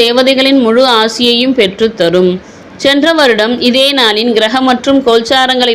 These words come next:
பற்றி காண்போம். சென்ற வருடம் சுபகிருது வருடம் மார்கழி மாதம் இருபத்தி ஆறாம் தேதி இரண்டாயிரத்தி இருபத்தி நான்காம் ஆண்டு, ஜனவரி மாதம் பத்தாம் தேதி இரண்டாயிரத்தி இருபத்தி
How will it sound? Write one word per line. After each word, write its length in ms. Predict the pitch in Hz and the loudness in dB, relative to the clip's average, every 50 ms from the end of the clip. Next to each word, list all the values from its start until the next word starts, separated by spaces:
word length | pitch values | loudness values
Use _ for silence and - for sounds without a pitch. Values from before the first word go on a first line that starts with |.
| 220 | 0
பற்றி 280 | 240 226 220 - - 277 262 - | -2 -2 -2 -2 -4 -4 -4 -2
காண்போம். 520 | 214 170 165 165 175 180 196 202 202 196 190 190 - - - - - - - - | -4 -2 -2 -2 0 2 2 2 2 0 -2 -4 -8 -14 -20 -20 -20 -14 -4 -4
சென்ற 280 | 269 269 277 277 320 320 | -2 0 0 0 0 0
வருடம் 360 | 302 285 254 226 220 214 233 247 247 247 | 2 0 0 0 0 0 0 0 0 0
சுபகிருது 500 | - 254 240 269 269 302 277 285 277 285 269 | 0 0 0 0 0 2 2 2 4 4 2
வருடம் 340 | 247 220 214 196 196 196 220 - - - - - - - 240 | 2 2 0 0 -2 -2 -4 -8 -12 -18 -20 -16 -6 -2 0
மார்கழி 400 | 240 254 277 285 277 311 311 320 320 311 | 0 0 0 0 0 0 0 2 2 2
மாதம் 320 | 277 247 233 226 254 269 269 247 | 2 2 0 0 0 2 2 2
இருபத்தி 420 | 240 254 247 247 277 269 - 320 302 269 240 240 | 0 0 0 0 0 0 0 0 0 2 0 0
ஆறாம் 320 | 240 247 262 269 269 277 269 285 | 0 0 0 2 0 0 0 2
தேதி 240 | 254 254 254 277 277 247 | 0 0 0 0 0 0
இரண்டாயிரத்தி 680 | 214 220 233 240 247 247 254 254 254 254 254 254 269 262 | 0 0 0 0 0 2 2 2 0 0 0 0 0 0
இருபத்தி 400 | 233 220 214 220 240 240 - 254 240 220 | 0 0 0 0 -2 0 0 0 0 0
நான்காம் 440 | 208 208 214 233 233 247 247 247 247 214 196 | 0 0 0 0 0 0 0 2 2 2 2
ஆண்டு, 240 | 190 190 175 175 185 196 190 - - - - - - - - 226 | 2 2 2 0 0 -2 -4 -12 -18 -20 -20 -20 -20 -6 -2 0
ஜனவரி 380 | 247 262 277 294 294 302 320 320 302 | 0 0 0 0 0 0 0 0 2
மாதம் 300 | 285 262 254 247 269 285 269 269 | 0 0 0 0 0 0 0 0
பத்தாம் 400 | 226 214 220 262 254 262 269 247 254 | -2 -2 -2 -4 -2 -2 -2 0 0
தேதி 200 | 247 247 254 269 262 | 0 0 2 0 0
இரண்டாயிரத்தி 640 | 233 214 214 220 233 233 233 240 233 240 233 226 269 254 | 0 0 0 0 0 0 0 0 0 -2 -2 -2 -2 0
இருபத்தி 340 | 233 220 214 233 226 226 254 | 0 0 0 0 0 0 -2